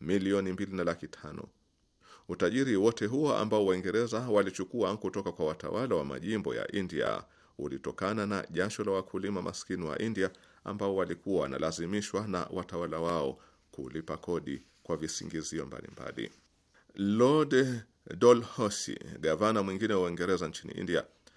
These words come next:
alifanya uchunguzi wa kina wa watu wote wa familia za watawala wa majimbo ya India na kugundua kwamba watawala wa majimbo manane muhimu na makubwa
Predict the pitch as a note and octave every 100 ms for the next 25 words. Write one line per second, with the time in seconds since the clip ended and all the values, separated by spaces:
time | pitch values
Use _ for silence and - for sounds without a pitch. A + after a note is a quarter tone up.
0 | _ C#2 C#2+ E2+ F#2 F#2 G2+ G#2+ A#2 G2
1 | F#2 - B2+ G#2 E2 - _ F2+ E2+ A#1+
2 | G2 A#2 A2 F#2+ G#2 D#3 - E2 - D#2
3 | D2+ E2 E2+ D#2 D2+ D2+ C#2+ E2 E2 D#2+
4 | - F2 D#2 E2 E2 D2 C#2+ F#2+ E2 C#2
5 | A#1 - - - - G#2+ A2 A#2 C#3+ A#2+
6 | G2 B2 D#3 F#2 - _ _ - F2+ F2
7 | G2 B2 G#2+ C3+ G#2 E2+ D#2 F2 C3+ A2+
8 | C#2 C#2 E2 F2 C#2+ C#2+ D#2 A2 G2 G2+
9 | A#2 C#2 B1+ B1+ - G#2+ E2 C2+